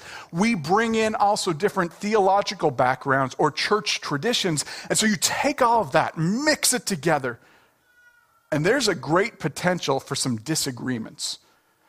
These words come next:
We go, "Why do you do things that way? Wh-, why do you believe that?" And so as Christians, and I'm talking to every person who calls H C C home here, it is your job, it is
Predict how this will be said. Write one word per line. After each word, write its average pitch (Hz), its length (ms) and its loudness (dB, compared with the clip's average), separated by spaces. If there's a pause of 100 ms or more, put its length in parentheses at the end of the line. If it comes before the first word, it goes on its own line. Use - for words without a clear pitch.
(160)
We 165 100 -6
go, 165 100 6
"Why 160 220 4
do 214 80 0
you 214 80 0
do 226 120 -4
things 151 240 -2
that 123 180 2
way? 123 260 -6 (100)
Wh-, - 240 -2
why 196 480 2
do 180 160 -8
you 202 160 -2
believe 156 540 -6
that?" 110 260 -2 (260)
And 202 100 2
so 208 320 2 (520)
as 220 260 4
Christians, 170 560 -2
and 151 160 0
I'm 165 160 4
talking 185 320 0
to 156 100 -2
every 180 200 0
person 208 280 -2
who 175 60 -4
calls 156 240 -2
H 165 160 -6
C 185 140 -8
C 185 240 -6
home 139 260 -4
here, 113 240 -12 (880)
it 160 160 2
is 143 320 -2 (100)
your 170 360 2
job, 127 420 0 (640)
it 139 140 -4
is 143 180 0